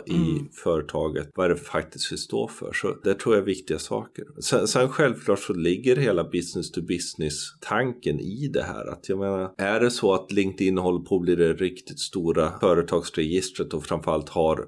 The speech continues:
Speaker 1: fler och fler saker på gång som gissningsvis kommer innebära en helt annan maktbalans när det gäller, eh, hur vi köper saker,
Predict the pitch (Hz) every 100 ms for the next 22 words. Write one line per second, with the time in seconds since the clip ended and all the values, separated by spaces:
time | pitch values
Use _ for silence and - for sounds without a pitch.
0 | - - 92 82 78 - 80 76 - -
1 | 104 87 - - 98 90 110 113 95 -
2 | 90 87 - 101 98 92 - 104 82 -
3 | 92 85 98 90 87 92 85 82 80 80
4 | 80 76 - 85 82 110 101 - 82 82
5 | 80 - - 87 95 - - - - -
6 | - 92 95 117 87 76 - 87 80 80
7 | 80 78 76 71 - 98 78 76 73 69
8 | - 92 90 82 71 71 - 104 110 113
9 | 80 - 69 - -